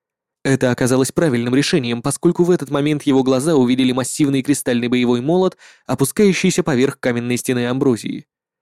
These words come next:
Оказалось, что за всё это время мастер подземелья не только освободилась от импульсной аномалии, но и вырвала своё оружие из схватки большого древа Амброзии. Это означало, что общая трансформация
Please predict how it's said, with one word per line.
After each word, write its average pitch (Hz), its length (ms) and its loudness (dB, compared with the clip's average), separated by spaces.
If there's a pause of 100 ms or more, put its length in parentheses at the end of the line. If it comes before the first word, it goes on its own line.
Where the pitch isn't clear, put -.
(300)
Оказалось, 190 520 4
что - 200 2
за 170 80 2
всё 180 200 4
это 170 140 2
время 165 380 4
мастер 156 400 2
подземелья 151 540 2
не 147 120 0
только 208 320 2
освободилась 131 600 2
от 139 200 -4
импульсной 131 480 0
аномалии, 135 540 -4 (240)
но 190 140 4
и 247 100 6
вырвала 208 380 4
своё 180 340 4
оружие 151 440 4
из 147 180 -2
схватки 131 340 -2
большого 131 400 2
древа 131 320 2
Амброзии. 160 600 0 (600)
Это 123 240 0
означало, 120 420 0
что 123 240 0
общая 123 240 0
трансформация 131 840 -4